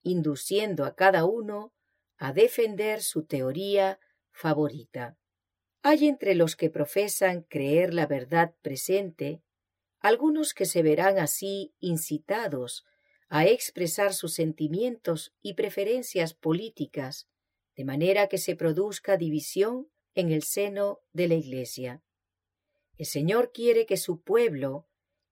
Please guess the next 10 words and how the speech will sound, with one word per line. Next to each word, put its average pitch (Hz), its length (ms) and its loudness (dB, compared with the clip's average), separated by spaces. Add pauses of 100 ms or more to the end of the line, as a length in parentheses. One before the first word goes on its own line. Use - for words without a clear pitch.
entierre 233 1120 2 (320)
las 208 320 2
cuestiones 202 920 -2 (200)
políticas. 143 1000 -2 (540)
Acerca 202 500 2
de 214 60 2
estos 196 400 -2
temas, 233 580 -6 (140)
el 151 180 0
silencio 156 880 -4